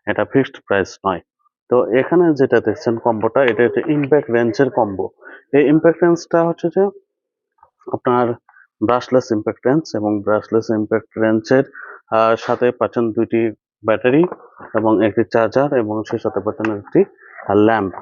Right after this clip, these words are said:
ওয়াক ল্যাম্প। এই ওয়াক ল্যাম্পের এই কম্বো প্যাকটি আপনার যদি আলাদা আলাদা করে কেনেন,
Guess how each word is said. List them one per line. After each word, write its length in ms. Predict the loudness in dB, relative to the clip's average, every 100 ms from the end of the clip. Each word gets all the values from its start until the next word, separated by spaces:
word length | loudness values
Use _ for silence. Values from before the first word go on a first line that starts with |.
| -2
ওয়াক 240 | 0 0 -2
ল্যাম্প। 380 | -8 -10 -16 -18 _ _ _ -4
এই 180 | 2 2
ওয়াক 220 | 2 0 0
ল্যাম্পের 320 | 0 2 2
এই 160 | 2 2
কম্বো 300 | 0 0 0
প্যাকটি 500 | 0 -2 0 0 -2 -20 -20 -8 -2
আপনার 280 | 2 2
যদি 320 | 2 4 4 4 -2 -2
আলাদা 380 | 2 2 2
আলাদা 280 | 2 2 0
করে 200 | -2 -4
কেনেন, 320 | -4 -2 -2